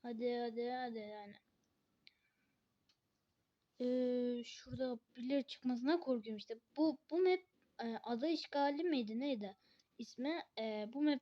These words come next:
benim için çok sıkıntı. Her yerden çıkıyorlar çünkü.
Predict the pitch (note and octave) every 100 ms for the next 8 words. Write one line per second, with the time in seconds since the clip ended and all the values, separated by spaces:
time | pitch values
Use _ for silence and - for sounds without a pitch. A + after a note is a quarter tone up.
0 | - C4 C#4 C4 D#4 C#4 - C4 - -
1 | G#3+ - G3 G3+ - D4 D4+ A3+ A3 G#3
2 | G3+ G3 - A3 G#3 G3 - A#3 A#3+